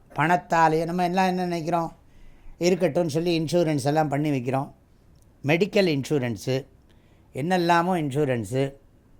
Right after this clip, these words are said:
நானும் வேதாந்தத்தை இன்சூரன்ஸ் பண்ணி வைக்கிறேன்னு வச்சுக்கோங்க, என்னுடைய வேதாந்த ஞானத்தை.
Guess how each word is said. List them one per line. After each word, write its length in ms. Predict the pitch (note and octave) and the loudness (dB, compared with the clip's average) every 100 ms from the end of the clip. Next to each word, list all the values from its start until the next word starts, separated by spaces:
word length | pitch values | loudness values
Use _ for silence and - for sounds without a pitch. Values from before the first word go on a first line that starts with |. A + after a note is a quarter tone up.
| - - _ _ _ _ _ - | -20 -20 _ _ _ _ _ -4
நானும் 320 | D#3 F#3+ F3+ | -2 0 2
வேதாந்தத்தை 560 | D#3 F#3+ G3 F3 D#3+ D#3 | 2 2 2 0 -2 -4
இன்சூரன்ஸ் 460 | D3+ D#3+ E3 C#3 | -2 -2 0 -2
பண்ணி 220 | - C#3+ D3 | -4 -2 -2
வைக்கிறேன்னு 380 | A#2 B2 C3+ | -2 -4 -4
வச்சுக்கோங்க, 340 | A2 - A#2+ C3 | -8 -12 -14 -8
என்னுடைய 380 | D3+ D#3+ D3 C#3 | -4 -2 0 0
வேதாந்த 480 | C#3 D3+ C#3+ B2+ | 2 2 2 -2
ஞானத்தை. 440 | A2 A2 G#2+ - | -6 -8 -10 -12